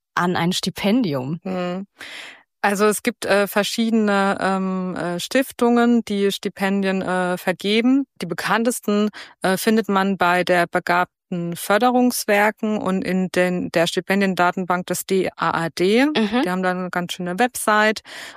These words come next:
Speaker 2: Und, ähm, es ist tatsächlich nicht so, dass man als Stipendiat nur berücksichtigt wird, wenn man irgendwie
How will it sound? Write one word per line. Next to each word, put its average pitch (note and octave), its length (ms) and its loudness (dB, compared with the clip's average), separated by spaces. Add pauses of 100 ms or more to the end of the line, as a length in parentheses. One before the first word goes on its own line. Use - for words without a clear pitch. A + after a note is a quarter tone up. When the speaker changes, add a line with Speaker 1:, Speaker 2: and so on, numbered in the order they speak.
Speaker 2:
Und, G3+ 380 2
ähm, G3+ 380 0
es - 140 -4
ist C4 120 -2
tatsächlich B3 420 0
nicht A3 180 0
so, A3 180 2
dass G3+ 460 -2
man F#3 340 0
als F3+ 300 -2
Stipendiat F#3 680 -2
nur A#3 220 4
berücksichtigt A3+ 720 -2
wird, G3 160 0
wenn F#3 140 -2
man F3+ 260 0
irgendwie E3 560 -6